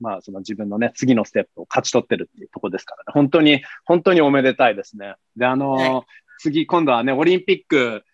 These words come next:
Speaker 1: えー、まあ、八村選手と渡邊雄太選手、二人がそのエヌビーエーで、この得てきたものを、で、まあ、年齢では、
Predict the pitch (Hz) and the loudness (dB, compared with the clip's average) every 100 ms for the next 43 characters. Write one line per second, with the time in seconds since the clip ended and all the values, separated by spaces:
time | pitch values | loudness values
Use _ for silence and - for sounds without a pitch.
0 | _ 127 117 117 131 151 - 190 156 151 | _ -12 -8 -8 -8 -8 -2 -2 0 -4
1 | 127 135 127 - 185 190 185 202 185 160 | -6 0 0 0 0 0 2 0 0 -2
2 | 151 139 135 - 220 240 185 185 156 151 | -4 -6 -10 0 2 2 2 2 0 -6
3 | 143 139 165 156 175 165 131 135 120 _ | -10 -10 -10 -6 0 0 2 0 0 _
4 | _ 135 147 175 180 165 - 123 110 113 | _ -14 -4 -4 -2 -6 -6 -10 -8 -6
5 | 113 117 107 147 156 170 160 208 214 220 | -4 -2 -2 0 0 0 0 0 0 0
6 | 214 208 151 120 | 2 4 4 2